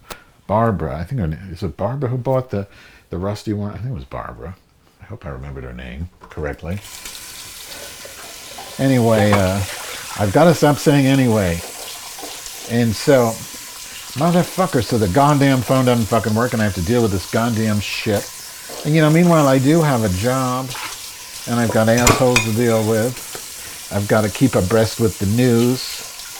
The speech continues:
You know, there's a huge, like, protest going on in Peru. You know, my,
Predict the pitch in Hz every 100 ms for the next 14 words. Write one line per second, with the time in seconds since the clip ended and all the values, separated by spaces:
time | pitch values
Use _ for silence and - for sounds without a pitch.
0 | - - - - - - 110 107 98 98
1 | 104 104 95 80 110 92 92 90 139 143
2 | 117 104 95 85 90 - - - - -
3 | - - - - - 123 107 117 - 117
4 | 107 101 87 - 110 113 98 98 92 92